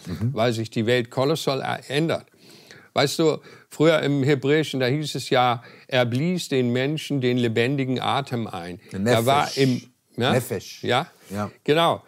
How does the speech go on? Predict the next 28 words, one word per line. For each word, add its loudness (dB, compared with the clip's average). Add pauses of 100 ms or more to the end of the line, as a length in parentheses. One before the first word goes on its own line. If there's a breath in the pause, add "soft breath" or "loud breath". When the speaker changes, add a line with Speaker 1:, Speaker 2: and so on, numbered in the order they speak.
(240 loud breath)
Speaker 2:
Da 0
war 2
im 2
Speaker 1:
Oder -10
Speaker 2:
Atem 2
Speaker 1:
Ruach. 2
Speaker 2:
die, -8
die 2
Speaker 1:
Ruach. 4
Speaker 2:
Seele. 0 (500 loud breath)
Speaker 1:
Ruach. -6 (120)
Nee, -4
in, -4
die, 0
an -4
der -6
Stelle -4
am, -4
im, -8
in -8
der -6
Genesis -6
ist -10
es -4 (280 loud breath)
Speaker 2:
Mhm. -8
Speaker 1:
Ruach. -4
Speaker 2:
Mhm. -8 (100)
Speaker 1:
Ja. -8